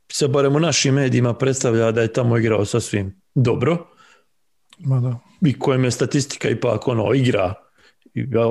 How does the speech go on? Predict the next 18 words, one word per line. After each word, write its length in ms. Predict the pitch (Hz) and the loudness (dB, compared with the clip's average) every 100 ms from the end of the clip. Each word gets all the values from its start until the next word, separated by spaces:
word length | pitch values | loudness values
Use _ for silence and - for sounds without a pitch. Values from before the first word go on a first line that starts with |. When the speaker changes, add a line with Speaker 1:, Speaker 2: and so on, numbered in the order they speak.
| 117 | 0
Speaker 1:
mislim 340 | 110 127 - 123 | 0 0 2 0
da 60 | |
ove 100 | 127 | 2
sezone 340 | 113 117 131 120 | 0 0 0 0
zabio 240 | 120 113 107 _ | 0 -2 -4 _
tri 280 | - 113 110 | -6 -2 -2
gola, 440 | - 101 90 92 98 _ _ _ - | -2 -2 -2 -6 -14 _ _ _ -10
nešto 320 | 107 - 110 | -10 -6 -10
tako. 240 | - 156 - - - - - | -6 -10 -10 -20 -20 -18 -6
A, 580 | 123 113 110 110 110 107 - _ _ _ _ _ _ _ _ _ - | -2 0 0 2 2 0 -6 _ _ _ _ _ _ _ _ _ -4
malo 340 | 165 151 165 | 0 2 2
je 120 | 170 185 | 4 2
čudno 340 | - 170 151 | 2 2 2
da 100 | 139 | 2
dolazi 640 | 139 143 131 120 127 123 - _ _ _ _ _ _ _ - | 2 2 2 2 2 0 -6 _ _ _ _ _ _ _ 0
u 140 | 180 | 2
Sarajevo 880 | 147 - 156 156 151 147 147 139 - | 2 2 2 4 4 4 2 0 -2
bez 580 | 135 120 143 127 - - | 0 2 2 2 -2 -6